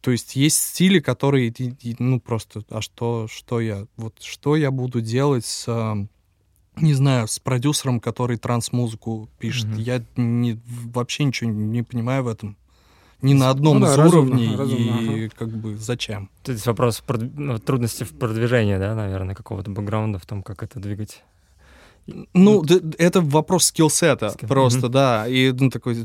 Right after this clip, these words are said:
Speaker 1: ну, просто я не знаю рынка, не знаю, а, промоутеров, не знаю, там, опять же, там, какой-то, а, географической истории того, как, как, как это должно работать. И, ну, в-,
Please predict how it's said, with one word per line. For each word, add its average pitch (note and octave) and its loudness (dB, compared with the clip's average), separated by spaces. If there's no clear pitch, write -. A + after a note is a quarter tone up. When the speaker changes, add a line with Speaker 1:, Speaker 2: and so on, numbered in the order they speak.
Speaker 1:
ну, B2 0
просто A2+ -4
я C3 2
не C#3 4
знаю C3 2
рынка, D#3+ 2
не C3+ 2
знаю, A#2 0
а, A2+ -2
промоутеров, B2 0
не A#2+ 0
знаю, A2+ 0
там, G#2+ -6
опять A2 -4
же, G#2 -8
там, G#2+ -10
какой-то, G2+ -8
а, G#2 -8
географической A#2+ -2
истории A2 -4
того, A2 -4
как, - -10
как, - -6
как - -2
это A2+ 0
должно A2 -2
работать. G#2 -6
И, A#2+ -2
ну, A#2 0
в-, C3 -8